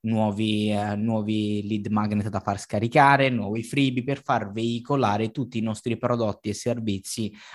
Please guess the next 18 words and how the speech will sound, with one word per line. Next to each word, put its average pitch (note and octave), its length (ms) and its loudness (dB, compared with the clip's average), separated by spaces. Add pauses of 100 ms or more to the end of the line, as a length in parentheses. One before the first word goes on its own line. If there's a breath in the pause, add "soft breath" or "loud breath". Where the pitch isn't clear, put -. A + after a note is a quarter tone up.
al-, A2 460 2
all'utente, A2 920 0
che B2+ 140 -4
sia A#2 400 0
però G#2+ 340 2
consapevole, G#2+ 920 0
che A2+ 140 -8
sia - 280 -6
però G#2+ 300 -6
segmentato A2 720 -6
ed G#2 100 -6
estremamente G2+ 600 -2
interessato G2 760 -4
a A2 120 -6
quello G2+ 260 -4
che G2+ 120 -6
gli G2 100 -8
stiamo, G#2 400 -8